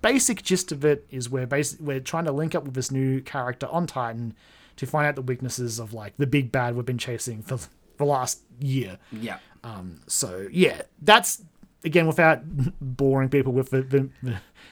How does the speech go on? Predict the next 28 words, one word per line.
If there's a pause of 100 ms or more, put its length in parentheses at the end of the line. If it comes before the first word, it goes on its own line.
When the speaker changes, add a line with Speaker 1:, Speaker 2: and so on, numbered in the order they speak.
(120)
Speaker 1:
the (320)
details
on
Destiny's
story,
which (600)
I
get
it,
there's
a
lot,
and
it's
confusing, (440)
and
to
catch
up
on
it
is,
like, (260)
actual
homework,
but (220)
Speaker 2:
Yeah, (300)
yeah.